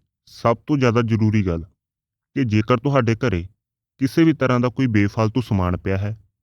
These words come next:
ਕੋਈ ਪਲਾਸਟਿਕ ਪਿਆ ਹੈ, ਭਾਵ ਕਿ ਕਿਸੇ ਵੀ ਤਰ੍ਹਾਂ ਦਾ ਕਚਰਾ ਪਿਆ ਹੈ, ਉਸ ਨੂੰ ਤੁਹਾਨੂੰ ਅੱਜ ਹੀ ਸੁੱਟ ਦੇਣਾ ਚਾਹੀਦਾ ਹੈ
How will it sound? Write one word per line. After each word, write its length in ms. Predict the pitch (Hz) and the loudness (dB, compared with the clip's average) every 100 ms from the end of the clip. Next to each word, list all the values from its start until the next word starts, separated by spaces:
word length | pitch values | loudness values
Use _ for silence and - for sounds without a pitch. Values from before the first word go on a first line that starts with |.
| _ _ - | _ _ -2
ਕੋਈ 120 | 139 | 0
ਪਲਾਸਟਿਕ 520 | 135 117 101 101 120 107 | 2 2 2 0 -6 -4
ਪਿਆ 240 | 117 113 | 0 0
ਹੈ, 200 | 113 110 _ _ _ _ _ _ 143 | -2 -10 _ _ _ _ _ _ 0
ਭਾਵ 240 | 131 110 | 2 2
ਕਿ 120 | 131 | -2
ਕਿਸੇ 280 | 117 131 151 | -6 -4 -2
ਵੀ 100 | 147 | -2
ਤਰ੍ਹਾਂ 260 | 127 104 104 | 0 0 0
ਦਾ 80 | 117 | -2
ਕਚਰਾ 340 | 127 - 147 143 | -6 -4 -2 -2
ਪਿਆ 220 | 110 92 | -2 -4
ਹੈ, 220 | 87 82 _ _ _ _ _ _ _ _ | -6 -14 _ _ _ _ _ _ _ _
ਉਸ 200 | 127 135 | 0 2
ਨੂੰ 140 | 151 143 | 2 0
ਤੁਹਾਨੂੰ 340 | 147 139 123 - 110 | 2 2 0 0 0
ਅੱਜ 140 | 92 | 0
ਹੀ 80 | 127 | -2
ਸੁੱਟ 280 | - 131 139 | -2 -4 -2
ਦੇਣਾ 240 | 135 113 | 0 0
ਚਾਹੀਦਾ 300 | 95 90 90 | 0 -2 -2
ਹੈ 120 | 87 | -6